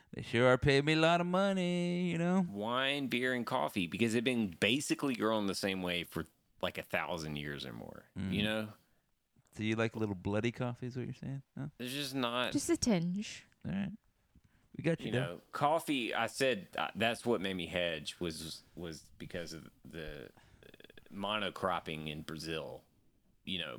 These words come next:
Speaker 2: but most other places can't do that 'cause they would run out of land.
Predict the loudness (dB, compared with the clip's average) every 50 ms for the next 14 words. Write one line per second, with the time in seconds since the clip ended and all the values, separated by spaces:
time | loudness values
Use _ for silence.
0 | -10 -6 -4 -4 -4 -2 0 2 2 2 2 0 0 0 0 0 0 -2 -2 0
1 | 0 0 0 0 -2 -4 -4 -6 -8 -10 -8 -4 -4 -2 -2 -4 -10 _ _ _
2 | _ _ _ _ _ _ _ _ _ _ _ _ _ -2 0 0 0 0 0 0
3 | 0 -2 -4 -4 -4 -2 -2 -2 -2 -4 -6 -4 -4 -6 -8 -8 -10 -10 -10 -12
4 | -12 -14 -16 -18 -20